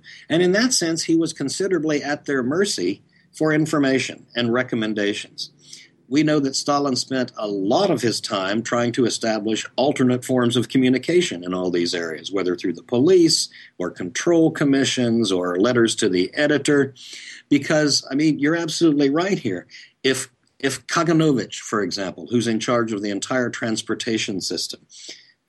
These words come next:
how could he be considered a slave? Insofar as everything Stalin knows or hears about transport comes to him from Kaganovich.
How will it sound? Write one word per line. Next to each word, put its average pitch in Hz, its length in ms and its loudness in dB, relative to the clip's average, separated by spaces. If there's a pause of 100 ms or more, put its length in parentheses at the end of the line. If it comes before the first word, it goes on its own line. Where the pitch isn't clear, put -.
how 202 160 -2
could 220 140 2
he 226 100 4
be 190 120 4
considered 165 480 0
a 143 60 -2
slave? 143 680 -4 (600)
Insofar 143 600 0
as 123 120 0
everything 170 380 0
Stalin 143 460 0
knows 143 260 2
or 131 80 0
hears 131 300 0
about 120 280 -2
transport 117 760 -4
comes 180 260 2
to 123 120 -2
him 123 200 2
from 123 180 0
Kaganovich. 135 800 0